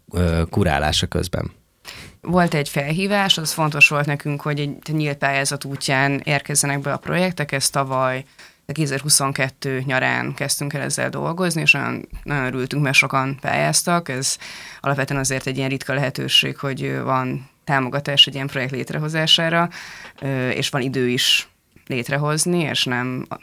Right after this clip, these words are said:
Speaker 2: mondjuk egy hónap múlva kell valamit összecsapni. És végül is ugye tíz nyertes projektet választott ki a szakmai zsűri, amiben volt, ö, közülünk valaki, a Erős Nikoletta, a Budapest Galéria vezetője, volt benne urbanista, más művészeti vezető,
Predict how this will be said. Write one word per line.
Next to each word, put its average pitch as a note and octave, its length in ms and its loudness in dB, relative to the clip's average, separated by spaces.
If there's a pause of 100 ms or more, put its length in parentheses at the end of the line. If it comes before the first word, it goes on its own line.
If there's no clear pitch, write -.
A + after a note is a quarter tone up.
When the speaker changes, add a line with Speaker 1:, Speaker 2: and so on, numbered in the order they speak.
(160)
Speaker 2:
mondjuk C3 260 -4
egy - 120 -6
hónap C#3+ 240 2
múlva C3 180 0
kell C3+ 180 0
valamit C3+ 300 0
összecsapni. F#3 680 0 (600)
És C#3+ 400 4
végül C#3+ 160 0
is - 80 -2
ugye D3 100 2
tíz C#3 340 2
nyertes C3+ 360 2
projektet C#3 260 -2
választott C#3 460 0
ki C3+ 120 -2
a C3+ 40 2
szakmai C3 480 2
zsűri, D#3+ 280 2
amiben C3 360 0
volt, C3 480 -2
ö, B2+ 180 -2
közülünk D3+ 400 2
valaki, C3 400 0
a A#2+ 240 0
Erős D3 280 2
Nikoletta, C3+ 320 -4
a B2+ 40 -6
Budapest C#3 300 -4
Galéria B2 280 -4
vezetője, C#3+ 600 0
volt B2 240 -4
benne C3 260 -2
urbanista, C3 760 0
más C#3 280 -2
művészeti C#3 420 -4
vezető, C3 600 -2